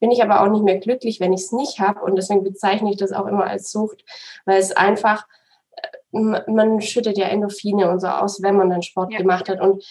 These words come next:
Speaker 1: zum Beispiel mein Freund, der ist extrem sportlich und man merkt es einfach, wenn er auf einmal das nicht mehr hat, dann ist er
Speaker 2: Mhm.
Speaker 1: aber auch schlecht gelaunt und deswegen ist es für mich dann halt auch so, man muss da auch reinkommen, damit man eine Sucht entwickelt und das weiterführt.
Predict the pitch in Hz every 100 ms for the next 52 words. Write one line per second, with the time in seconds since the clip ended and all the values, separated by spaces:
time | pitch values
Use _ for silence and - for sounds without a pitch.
0 | - _ _ _ _ _ _ _ - 220
1 | 240 240 226 208 - 190 170 175 _ _
2 | - 208 208 - - 202 - - 233 240
3 | 233 - 190 185 185 208 220 226 233 254
4 | - 202 185 196 202 214 - 220 226 -
5 | 233 220 202 254 294 196 196 208 214 -
6 | 202 202 226 214 208 185 - - 185 180
7 | 190 185 190 196 180 175 175 196 196 -
8 | 196 196 196 196 196 190 185 196 202 202
9 | - - - 214 240 262 226 196 - -
10 | 214 233 233 214 208 214 202 196 196 -
11 | 208 - 180 202 202 196 196 196 190 185
12 | 185 190 175 - 165 -